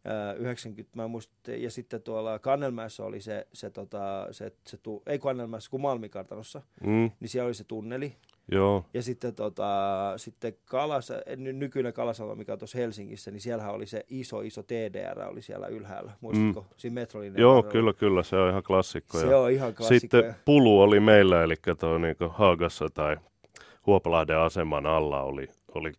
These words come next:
Speaker 2: galleria, niin se oli
Speaker 1: Niin.
Speaker 2: meidän semmoinen vakio-,
Speaker 1: Aa,
Speaker 2: vakiomesta,
Speaker 1: se oli
Speaker 2: ja
Speaker 1: joo. Joo, niin se on niinku, ne oli hienoja, ne oli tosi, mulla oli siis,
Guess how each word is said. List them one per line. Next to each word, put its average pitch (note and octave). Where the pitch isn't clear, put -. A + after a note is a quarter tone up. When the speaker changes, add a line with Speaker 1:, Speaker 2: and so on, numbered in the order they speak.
Speaker 2:
galleria, E2
niin D2
se -
oli E2+
Speaker 1:
Niin. D#2+
Speaker 2:
meidän E2
semmoinen D#2
vakio-, D#2
Speaker 1:
Aa, C3
Speaker 2:
vakiomesta, D#2+
Speaker 1:
se D2+
oli F#2+
Speaker 2:
ja A#2+
Speaker 1:
joo. A2+
Joo, D3
niin B2+
se D3+
on C3
niinku, C3
ne D#3
oli C3+
hienoja, A#2+
ne D3
oli C#3
tosi, C3
mulla D#3
oli C3
siis, B2+